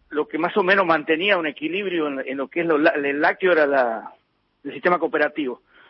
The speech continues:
El sistema cooperativo con Sancor a la cabeza en su momento manejaba, o sea, tenía el poder de manejar los precios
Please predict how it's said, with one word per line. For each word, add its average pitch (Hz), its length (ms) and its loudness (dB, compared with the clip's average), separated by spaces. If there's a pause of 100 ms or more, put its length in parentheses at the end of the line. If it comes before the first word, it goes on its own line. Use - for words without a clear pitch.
(500)
El - 60 -12
sistema 170 260 0
cooperativo 170 460 2
con 165 220 -4
Sancor 175 320 0
a - 20 0
la 165 80 2
cabeza 185 400 0
en 165 60 -2
su 160 100 -2
momento 156 380 4
manejaba, 139 460 0
o 131 160 -6
sea, 120 220 -2 (440)
tenía 165 340 2
el 160 140 -2
poder 165 420 4
de 156 140 0
manejar 139 340 -4
los 143 140 -4
precios 156 720 2